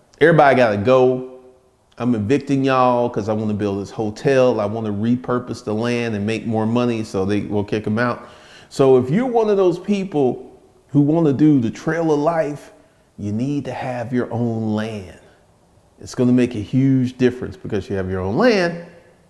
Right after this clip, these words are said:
you don't have to pay rent. But I'm here to tell you that in the coming years, you're gonna see the explosion of van life, trailer life. On my Facebook page,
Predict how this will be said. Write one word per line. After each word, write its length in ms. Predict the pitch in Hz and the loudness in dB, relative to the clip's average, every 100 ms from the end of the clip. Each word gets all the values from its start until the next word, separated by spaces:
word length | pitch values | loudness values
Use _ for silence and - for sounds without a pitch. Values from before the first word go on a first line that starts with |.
| _ _ _ - | _ _ _ -20
you 80 | 95 | -16
don't 180 | 90 | -12
have 180 | 92 92 | -10 -10
to 80 | - | -14
pay 240 | - 147 | -6 -2
rent. 640 | 160 190 220 180 110 - - _ _ _ _ _ | 2 2 2 0 -10 -18 -20 _ _ _ _ _
But 200 | 131 127 | 0 0
I'm 160 | 127 123 | -2 -4
here 380 | 123 - 214 247 | -6 -4 -2 0
to 80 | 247 | -2
tell 520 | - - 180 175 143 | -6 -2 2 2 2
you 360 | 120 110 107 107 - _ _ - | 2 2 0 -2 -18 _ _ 0
that 360 | 123 117 104 - - _ - | 0 2 -4 -10 -20 _ 0
in 340 | 165 220 226 | 2 2 0
the 160 | 208 - | -2 -4
coming 600 | - 180 175 202 196 175 | -4 0 2 2 2 2
years, 480 | 147 131 120 117 127 | 4 6 4 2 0
you're 100 | 127 | 0
gonna 240 | 135 123 | 2 0
see 200 | 120 127 | -2 -2
the 180 | 107 101 | 0 -2
explosion 1300 | 90 - - - _ 175 220 226 196 170 123 82 - - - - | -2 -10 -16 -20 _ 0 2 2 2 -2 -4 -4 -12 -20 -20 -4
of 300 | 107 95 95 | -2 -2 0
van 420 | 147 190 190 180 | 0 2 0 0
life, 420 | 180 175 170 170 - - _ _ | 0 -2 -4 -6 -14 -20 _ _
trailer 500 | - - 143 175 185 | -20 -4 2 4 4
life. 580 | 180 180 165 165 165 165 - | 2 2 2 2 0 -4 -2
On 160 | 160 | 0
my 200 | 165 156 | 0 -4
Facebook 480 | 151 - - - 135 | -4 -6 -6 -6 -6
page, 420 | - 120 113 107 | -2 0 -2 -4